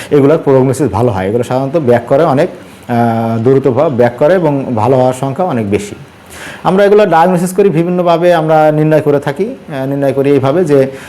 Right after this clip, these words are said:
আহ, একটা হলো, আহ, আমরা, আহ, রুগী যখন অজ্ঞান থাকে, রুগীরা পাশাপাশি প্রতিবেশী, বন্ধু বা যারা পরিবারে থাকে তাদের কাছ থেকে একটা হিস্ট্রি নেই, কীভাবে কী হলো, এই, এই কী কারণে হলো এগুলো।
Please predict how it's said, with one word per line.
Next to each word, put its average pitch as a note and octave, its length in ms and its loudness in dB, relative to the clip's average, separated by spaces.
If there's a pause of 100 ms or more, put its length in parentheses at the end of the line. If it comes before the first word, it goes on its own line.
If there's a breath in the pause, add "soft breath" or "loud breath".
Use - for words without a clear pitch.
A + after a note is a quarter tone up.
(140 loud breath)
আহ, C3+ 60 -4
একটা C3 360 2
হলো, C#3 320 2 (1500 loud breath)
আহ, B2 100 0
আমরা, A#2+ 260 2
আহ, B2+ 340 2
রুগী B2+ 220 4
যখন A#2+ 220 0
অজ্ঞান C3 260 0
থাকে, B2+ 260 -2
রুগীরা B2 260 2
পাশাপাশি A#2+ 500 0
প্রতিবেশী, B2+ 500 0
বন্ধু A#2 380 0
বা B2 160 2
যারা A2+ 220 0
পরিবারে A#2+ 400 2
থাকে C#3 220 -2
তাদের A#2 260 -2
কাছ A#2 160 -4
থেকে A#2+ 120 0
একটা A2+ 240 -2
হিস্ট্রি A#2+ 400 0
নেই, C#3 140 0
কীভাবে A2 420 -2
কী A#2+ 100 0
হলো, B2+ 240 0
এই, C#3+ 120 0
এই A2+ 340 0
কী A#2+ 60 0
কারণে A2+ 340 0
হলো C3 220 0
এগুলো। B2 340 2